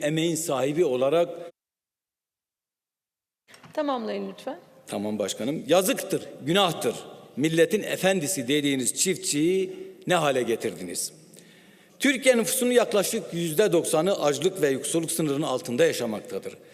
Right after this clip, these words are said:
Speaker 1: A K P insanımızı yoksullaştırmıştır. Türkiye'de yaşayan yurttaşlar büyük bir gıda enflasyonu nedeniyle açlık ile karşı karşıyadır. Meclis, yurttaşların sağlıklı ve ucuz gıdaya erişmesi konusunda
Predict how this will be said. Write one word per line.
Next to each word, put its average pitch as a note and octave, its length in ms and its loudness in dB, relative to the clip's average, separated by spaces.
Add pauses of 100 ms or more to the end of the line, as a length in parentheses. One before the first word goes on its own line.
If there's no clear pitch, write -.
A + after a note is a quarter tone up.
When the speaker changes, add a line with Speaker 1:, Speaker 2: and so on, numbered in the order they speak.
(200)
Speaker 1:
A D#3+ 140 2
K F3 220 4
P G#3+ 280 2
insanımızı D3 580 -2
yoksullaştırmıştır. C3 1000 0 (360)
Türkiye'de E3 460 2
yaşayan C3+ 380 0
yurttaşlar C#3+ 720 0 (580)
büyük A3+ 300 2
bir F3 180 2
gıda E3 240 2
enflasyonu C#3 640 0
nedeniyle E3 840 4
açlık D3 400 0
ile C#3+ 260 0 (100)
karşı - 340 -4
karşıyadır. - 580 -4 (320)
Meclis, F3 600 2 (200)
yurttaşların E3+ 720 2
sağlıklı D#3 560 2
ve G#3 80 6
ucuz D3 420 -2
gıdaya D3 260 4
erişmesi C3+ 500 0
konusunda C#3+ 680 -2